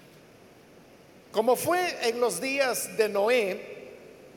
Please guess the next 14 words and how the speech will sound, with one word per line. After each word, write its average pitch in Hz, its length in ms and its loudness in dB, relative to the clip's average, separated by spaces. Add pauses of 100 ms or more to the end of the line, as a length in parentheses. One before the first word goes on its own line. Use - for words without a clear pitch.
(680)
así 277 320 2
también 269 520 0
será 247 560 2
en 220 160 0
los 196 220 0
días 269 400 -2
del 202 160 -2
Hijo 214 220 0
del 208 160 0
Hombre. 220 440 -2 (2000)
Comían, 277 760 0 (1200)
bebían, 247 680 0 (1200)
se 202 200 -4
casaban 247 800 0